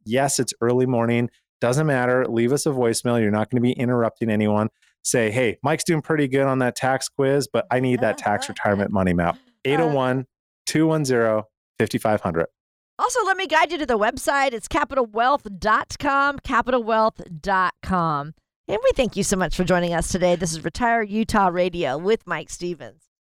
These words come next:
Speaker 2: Today we're doing some tax trivia, playing a little trivia game with Mike. Um, it's retirement trivia, but right now we're focused on taxes. Um, all right, Mike, so your score is two out of three so far, okay?
Speaker 1: I'm gonna pick it up.
Speaker 2: <laughs> Okay.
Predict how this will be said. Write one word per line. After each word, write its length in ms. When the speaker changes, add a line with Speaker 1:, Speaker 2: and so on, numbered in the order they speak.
Speaker 2:
Today 220
we're 140
doing 320
some 140
tax 360
trivia, 420
playing 240
a 60
little 260
trivia 380
game 260
with 140
Mike. 500
Um, 500
it's 120
retirement 540
trivia, 420
but 380
right 180
now 140
we're 100
focused 380
on 260
taxes. 760
Um, 240
all 100
right, 160
Mike, 220
so 120
your 200
score 640
is 380
two 460
out 240
of 120
three 440
so 200
far, 440
okay? 260
Speaker 1:
I'm 280
gonna 120
pick 200
it 100
up. 160
Speaker 2:
<laughs> 760
Okay. 380